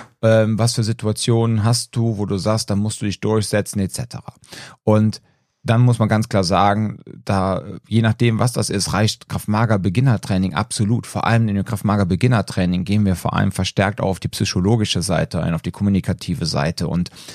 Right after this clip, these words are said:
auf diese klassischen Selbstverteidigungsdinge, obwohl ich jetzt nicht meine, dass wir klassisches Selbstverteidigungstraining machen, aber wir gehen so auf die Dinge ein, auf die große Theorie der Selbstverteidigung. Das heißt deswegen, ähm, wenn du jetzt sagst, äh,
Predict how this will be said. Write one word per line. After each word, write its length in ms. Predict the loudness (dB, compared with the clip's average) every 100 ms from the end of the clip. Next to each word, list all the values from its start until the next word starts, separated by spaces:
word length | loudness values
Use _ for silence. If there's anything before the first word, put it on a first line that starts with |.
| -12 -8
auf 160 | -4
diese 360 | -2 2 2 0 -6 -20 _ -2
klassischen 880 | 2 2 0 -2 0 0 0 -2 -2
Selbstverteidigungsdinge, 1700 | -2 0 -4 0 0 0 0 -2 -4 -6 -10 -4 2 4 4 2 -2 _ _ -6
obwohl 200 | 0 0
ich 80 | 2
jetzt 120 | -2
nicht 180 | 0 2
meine, 260 | 2 2
dass 160 | 0 0
wir 80 | -4
klassisches 520 | -2 -2 -4 -4 -2
Selbstverteidigungstraining 920 | -2 -2 -2 -2 -2 -2 0 0 2
machen, 320 | -2 -2 -4
aber 160 | -2 -2
wir 80 | 0
gehen 220 | 0 2
so 80 | 0
auf 100 | -2
die 160 | 0
Dinge 280 | 2 2 2
ein, 180 | 0 0
auf 80 | -2
die 120 | -6
große 540 | -2 2 4 4 0
Theorie 420 | 0 0 2 2
der 120 | 2 2
Selbstverteidigung. 720 | 0 -2 -4 -4 -6 -8 -12 -18 -20 -10
Das 160 | -2 0
heißt 140 | 2
deswegen, 340 | 0 2 0 0 -8 -20 _ 0
ähm, 220 | 2 4
wenn 100 | 4
du 60 | 2
jetzt 160 | 2
sagst, 300 | 2 0 -4 _ _ _ _
äh, 120 | -12